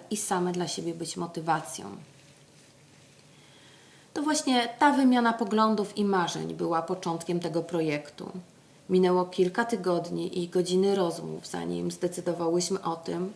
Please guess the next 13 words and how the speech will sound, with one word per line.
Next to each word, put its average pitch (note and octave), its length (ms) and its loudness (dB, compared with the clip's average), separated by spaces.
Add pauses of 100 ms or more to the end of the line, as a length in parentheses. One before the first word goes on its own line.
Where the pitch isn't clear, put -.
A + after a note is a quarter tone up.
jaka G3 360 0
będzie F3 340 -2
ostateczna F3 640 -6
misja E3 440 -4 (180)
nieidealnej, F3 840 -2
ale E3+ 220 -2
zajebistej, D#3 840 -8 (600)
którą F3 420 4
dziś, F#3 460 0
po - 160 -8
kilku G#3 360 -2
miesiącach G3 480 0
tworzenia, F3 640 -6